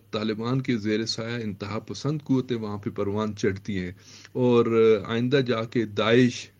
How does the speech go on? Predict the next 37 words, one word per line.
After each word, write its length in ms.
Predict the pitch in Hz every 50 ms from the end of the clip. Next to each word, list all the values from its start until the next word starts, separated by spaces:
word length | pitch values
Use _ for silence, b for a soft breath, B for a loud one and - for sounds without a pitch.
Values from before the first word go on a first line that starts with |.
| _
یا 140 | - 113 107
اسی 220 | 98 120 - - 131
طرح 200 | 123 117 113 110
کا 140 | 113 117
کوئی 180 | 107 107 107 107
اور 180 | 110 123 120 -
انتہا 380 | 113 104 101 - 101 101 104
پسند 440 | 104 - - - - - 123 127 123 107
گروپ 280 | 110 113 120 117 - B B B
طالبان 480 | - 107 104 110 104 113 117 127 139 143
کی 140 | 143 143 123
بی 180 | 107 120 123
ٹیم 320 | 123 123 - 123 120 113 110
بن 200 | 113 110 110 104
کے 240 | - 113 107 107
یا 280 | 104 101 107 131 139 131
امریکہ 500 | 135 127 120 113 120 127 123 - 165 151
کے 300 | 143 139 - 131 131 127
اشاروں 580 | 117 - 117 117 - - - 110 113 123 120 120
پہ 100 | - 120 107 104 - -
پھر 400 | - - 165 180 180 160 131 -
رشیا 540 | 120 110 101 113 120 120 - - 139 139 135
اور 360 | 135 131 127 123 117 120 113
سنٹرل 400 | 113 - 131 117 117 - 131 123
ایشیا 260 | 117 120 - - 135
کی 160 | 127 127 123
ریاستوں 440 | 113 110 107 107 107 - - 131 123
کو 100 | 127 131
وہ 80 | 117 110
disturb 480 | 101 104 101 - - 117 113 113 123
کر 120 | - 120 107
سکتا 360 | - - 120 - - - 110
ہے، 80 | 107 110
تو 120 | - - -
اس 220 | 175 170 - -
پہ 80 | - 160
بھی 200 | 135 131 131